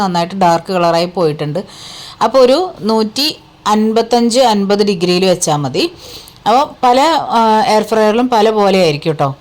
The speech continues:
ഞാൻ വേറൊരു കേക്കിംഗ് ട്രേയിൽ നൂറ്റി അറുപത് ഡിഗ്രി വെച്ചിട്ടാണ് ചെയ്യാറ്. അപ്പോൾ അതിൻ്റെ ഫോട്ടോ ഞാൻ കാണിക്കട്ടെ. അത് കറക്റ്റ് അളവിലാണ് ചെയ്തിട്ട് കിട്ടിയിട്ടുണ്ടായിരുന്നത്. അപ്പോൾ ഇത് നൂറ്റി അറുപത് ഡിഗ്രിയിൽ വെച്ചിട്ട് നമ്മൾ ചെയ്തതാണ്. ഇരുപത് മിനിറ്റ് എടുത്തിട്ടുണ്ടായിരുന്നുള്ളൂ.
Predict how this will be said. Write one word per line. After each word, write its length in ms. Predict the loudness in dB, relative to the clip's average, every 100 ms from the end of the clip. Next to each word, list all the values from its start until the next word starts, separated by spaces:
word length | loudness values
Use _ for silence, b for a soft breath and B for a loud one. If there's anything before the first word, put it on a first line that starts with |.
| B B _ -8 -2
ഞാൻ 120 | 2 4
വേറൊരു 360 | 4 4 0 0
കേക്കിംഗ് 380 | -2 0 -2 0
ട്രേയിൽ 240 | 0 2 0
നൂറ്റി 200 | 0 0
അറുപത് 240 | 0 2 0
ഡിഗ്രി 240 | -2 -2 -2
വെച്ചിട്ടാണ് 360 | -2 -2 -4 -2
ചെയ്യാറ്. 480 | -4 -2 -2 -2 -4 -6
അപ്പോൾ 140 | -4 -4
അതിൻ്റെ 200 | -2 -6 -4
ഫോട്ടോ 240 | -6 -6 -8
ഞാൻ 100 | -6
കാണിക്കട്ടെ. 380 | -6 -6 -8 -8 -6
അത് 60 | -4
കറക്റ്റ് 420 | -4 -6 -8 -4
അളവിലാണ് 440 | 0 0 -2 -6 -6 -4
ചെയ്തിട്ട് 440 | -6 -4 -8 -8 -8
കിട്ടിയിട്ടുണ്ടായിരുന്നത്. 560 | -8 -10 -8 -8 -6 -8
അപ്പോൾ 120 | -6
ഇത് 60 | -4
നൂറ്റി 180 | -2 -2
അറുപത് 180 | -2 -2 -4
ഡിഗ്രിയിൽ 320 | -6 -6 -4 -4
വെച്ചിട്ട് 240 | -4 -6 -6
നമ്മൾ 160 | -6 -2
ചെയ്തതാണ്. 520 | -2 -2 -4 -6 -4 -8 B B B B B 2
ഇരുപത് 220 | 4 4 0
മിനിറ്റ് 200 | -2 -2
എടുത്തിട്ടുണ്ടായിരുന്നുള്ളൂ. 760 | -4 -8 -8 -8 -8 -10 -8